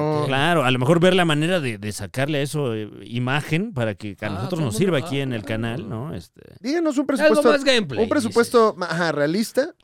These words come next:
Speaker 2: Sí, claro.
Speaker 3: para
Speaker 1: Claro.
Speaker 3: que le, porque sí le queremos meter a la cultura.
Speaker 2: Ujú.
Speaker 1: Bueno, a ver.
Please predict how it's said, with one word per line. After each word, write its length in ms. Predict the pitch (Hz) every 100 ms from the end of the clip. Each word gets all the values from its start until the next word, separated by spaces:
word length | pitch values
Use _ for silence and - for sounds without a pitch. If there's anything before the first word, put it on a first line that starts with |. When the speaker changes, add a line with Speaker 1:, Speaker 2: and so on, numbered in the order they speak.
| -
Speaker 2:
Sí, 100 | 233
claro. 380 | 196 190 185 120
Speaker 3:
para 120 | 151 156
Speaker 1:
Claro. 60 |
Speaker 3:
que 100 | 170
le, 140 | 170 170
porque 380 | 175 - 185
sí 200 | - -
le 100 | 262
queremos 300 | 226 196 190
meter 240 | 165 139 156
a 40 |
la 100 | 135
cultura. 360 | 104 87 78 120
Speaker 2:
Ujú. 240 | 104 90 90 95
Speaker 1:
Bueno, 300 | 98 95 92
a 80 | 92
ver. 220 | 90